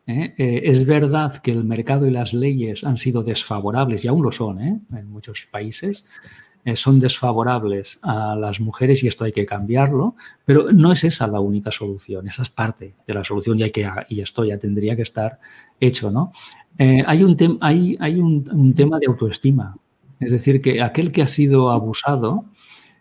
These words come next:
si, si permite que sigan abusando de él y no se levanta y da un, un golpe de puño en la mesa y dice, "Basta, esto se acabó", ¿no? Seguirán abusando de él o de ella, ¿eh?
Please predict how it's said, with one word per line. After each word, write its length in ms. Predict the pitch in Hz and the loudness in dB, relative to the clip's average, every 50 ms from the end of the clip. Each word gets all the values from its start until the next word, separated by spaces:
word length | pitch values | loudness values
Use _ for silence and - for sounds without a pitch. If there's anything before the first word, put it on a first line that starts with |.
| _ - | _ -6
si, 600 | - - - 135 127 120 120 117 117 117 - - - | -4 -2 2 4 6 6 6 6 6 4 2 0 -4
si 280 | - - - - 120 113 | -6 -4 -2 -2 -4 -2
permite 680 | 117 123 107 110 135 175 185 180 135 110 104 107 117 - | -2 -4 0 2 2 0 0 0 -4 -4 -4 -8 -10 -10
que 80 | - - | -10 -6
sigan 280 | - 127 117 127 120 | -4 -2 -2 -2 -2
abusando 520 | 123 117 120 113 - 127 123 120 117 107 104 | -2 -2 -4 -4 -4 -2 -2 -2 -2 -2 -2
de 140 | 117 131 | -2 0
él 200 | 135 123 127 127 - | 0 0 -2 -4 -4
y 100 | 135 123 | -2 0
no 180 | 120 127 131 | 2 2 0
se 140 | 131 - 120 | 0 0 -2
levanta 440 | 117 113 110 120 127 135 131 107 107 | -2 -2 0 2 2 2 0 0 -4
y 60 | 107 | -4
da 100 | 110 113 | -4 -4
un, 260 | 113 113 110 110 107 _ _ _ _ - | -4 -4 -4 -6 -8 _ _ _ _ -6
un 80 | 127 | -4
golpe 260 | 113 127 123 117 - 113 | -2 0 0 0 0 -4
de 80 | 113 | -4
puño 280 | 110 - 123 120 120 113 | -2 -2 -2 0 0 -2
en 60 | 107 | -2
la 80 | 107 110 | -2 -2
mesa 260 | 120 120 120 - 113 | 0 -2 -2 -2 -4
y 60 | 110 | -6
dice, 200 | 113 107 - 110 | -6 -6 -6 -8
"Basta, 440 | 107 104 107 104 - _ - 104 104 104 | -8 -6 -6 -8 -8 _ -16 -18 -18 -16
esto 180 | - - 117 | -12 -12 -12
se 120 | 104 107 107 | -10 -10 -12
acabó", 320 | 98 95 92 98 95 95 | -12 -8 -8 -6 -6 -6
¿no? 240 | 95 104 156 202 _ _ - - - - - _ _ | -6 -8 -10 -10 _ _ -20 -20 -20 -20 -20 _ _
Seguirán 340 | - - 139 127 - 143 160 | -6 0 0 2 2 2 0
abusando 640 | 170 147 131 - - 156 170 147 - 90 85 92 _ _ _ _ _ - | 0 -2 -2 -4 -4 -4 -4 -4 -6 -8 -10 -12 _ _ _ _ _ -14
de 220 | 104 95 98 95 | -10 -10 -8 -8
él 200 | 95 95 101 - _ _ | -10 -10 -12 -16 _ _
o 140 | - - 92 | -12 -10 -8
de 100 | 92 101 | -6 -4
ella, 320 | 117 113 98 92 95 101 _ _ - | -4 -4 -4 -8 -10 -16 _ _ -10
¿eh? 180 | - 113 147 | -6 -6 -6